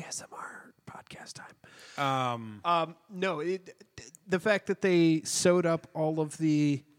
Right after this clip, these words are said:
Speaker 1: all of the little dangling threads of plot between Picard and, and Rolaren, oh,
Speaker 2: Yeah.
Speaker 1: that was so, so sweet, and, like, unfortunately foreshadowed her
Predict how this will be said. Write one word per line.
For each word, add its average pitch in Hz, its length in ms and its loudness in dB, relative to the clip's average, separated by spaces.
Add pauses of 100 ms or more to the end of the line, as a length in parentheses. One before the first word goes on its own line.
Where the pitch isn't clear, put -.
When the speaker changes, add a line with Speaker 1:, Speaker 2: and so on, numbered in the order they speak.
(1500)
Speaker 1:
all 170 280 -4
of 170 120 -4
the 175 120 0
little 165 320 0
dangling 160 920 -2 (320)
threads 160 800 -4
of - 280 -8
plot 151 440 -6 (100)
between 151 500 0
Picard 147 640 -2
and, 143 380 -6 (200)
and 147 200 -6
Rolaren, 139 800 -2
oh, 143 260 -4 (600)
Speaker 2:
Yeah. 107 260 -10 (400)
Speaker 1:
that 180 240 -10
was 160 180 -8
so, 151 480 -10 (120)
so - 360 -2
sweet, 147 600 -4
and, 139 340 -4
like, 143 380 -2 (160)
unfortunately 156 640 2
foreshadowed 147 680 0
her 131 140 -8